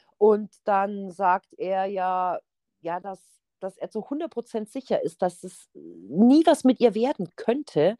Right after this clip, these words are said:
weil das würde er einfach nicht tun. Also er könnte nie eine Beziehung mit ihr führen, weil das ihr bester Freund ist. Ich meine, die haben keine Beziehung gehabt, sein bester Freund und die Jenny, aber sie hatten mal was miteinander und das ist ein absolutes No-Go für ihn. Auf der einen Seite finde ich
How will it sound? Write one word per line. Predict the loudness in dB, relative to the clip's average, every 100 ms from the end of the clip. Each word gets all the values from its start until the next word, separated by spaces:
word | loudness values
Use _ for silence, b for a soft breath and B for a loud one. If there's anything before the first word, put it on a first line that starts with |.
| B B B _
weil | 2
das | 2 -2 -4
würde | -2 -4
er | -4
einfach | -8 -10 -14
nicht | -14 -16
tun. | _ -12 -12 _ _ _ _ B B B B B _ _
Also | -6 -2
er | -2
könnte | 0 -4 -4 -4
nie | -2
eine | -4 -6
Beziehung | -12 -6 -4 -2
mit | -4 -6
ihr | -10
führen, | -6 -6 0
weil | -2
das | -2 -4
ihr | -6
bester | -4 -6 -4 -8
Freund | -4 -6
ist. | -6 -6
Ich |
meine, | -6 -4
die |
haben | -6 -6
keine | -8 -8
Beziehung | _ -4 -2 0
gehabt, | 0 0 -2
sein | -4
bester | -4 -8 -10
Freund | -6 -6 -6 -10
und | -14
die | -10 -8 -8 B B B B -4
Jenny, | -2 0 -2 0
aber | 0 0
sie | -4
hatten | -6 -8 -4
mal | -4 -2
was | -4 -6
miteinander | -10 -8 -6 -6 -6
und | -6
das | -10 -14
ist | -16
ein | -8
absolutes | -8 -6 -8 -8 -8 -2
No-Go | 2 2 2 -2
für | -4 -12
ihn. | -14 -12
Auf | -12
der | -10
einen | -12 -12
Seite | -4 -2 -2 -8
finde | -6 -4 -4
ich | -6